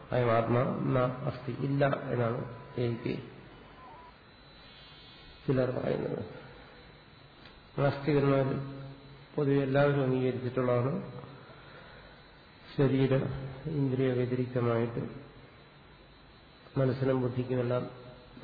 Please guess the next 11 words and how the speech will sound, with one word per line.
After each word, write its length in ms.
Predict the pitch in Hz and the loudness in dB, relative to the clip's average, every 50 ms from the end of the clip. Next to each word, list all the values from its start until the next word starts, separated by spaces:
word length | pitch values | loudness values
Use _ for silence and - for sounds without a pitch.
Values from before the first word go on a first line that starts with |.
| 143 139 131 | -2 0 2
നാം 200 | 127 123 120 120 | 2 2 2 2
വേറിട്ട് 640 | 120 123 123 123 123 120 - - 143 165 - - - - | 4 4 6 4 4 2 2 0 -2 -4 -4 -6 -6 -2
ആത്മാവെന്ന് 520 | 135 139 127 131 135 131 127 123 120 123 | -2 -2 0 2 2 4 4 4 4 4
പറയുന്ന 260 | 120 117 120 117 117 117 | 4 4 4 2 2 2
ഒരു 120 | 113 113 | 2 0
തത്വമുണ്ട്. 580 | 113 120 117 113 - 131 127 127 123 123 123 147 196 - - - - - - - - - - - - - - - - - - - - - - - 135 | 0 0 -2 0 2 2 4 4 4 4 4 2 0 -2 -6 -8 -12 -14 -14 -16 -16 -16 -16 -18 -18 -18 -18 -18 -18 -20 -20 -20 -20 -14 -6 -4 0
അത് 340 | 127 123 143 151 147 135 110 - - - - - - - - - - - - - - - - - - - - - - - - - 143 | 2 4 4 4 2 0 -2 -4 -8 -10 -10 -12 -14 -16 -18 -20 -20 -20 -20 -20 -20 -20 -20 -20 -20 -20 -20 -20 -20 -20 -8 -2 2
മരണശേഷം 840 | 139 139 135 131 131 139 131 - - 123 123 120 - - - - - - - - - - - - - - - 151 147 | 2 4 4 4 4 4 2 2 2 2 2 2 0 -2 -4 -4 -8 -12 -14 -16 -16 -18 -20 -20 -12 -8 -4 0 0
മറ്റൊരു 280 | 139 139 - 139 127 | 0 0 0 -2 -2
ശരീരത്തെ 460 | 120 131 131 127 127 123 123 127 135 127 | -2 -2 0 0 0 0 0 0 -2 -2
സ്വീകരിക്കുന്നു. 640 | - 120 123 123 - - - - - - - | -2 -2 -4 -4 -4 -4 -6 -6 -6 -6 -6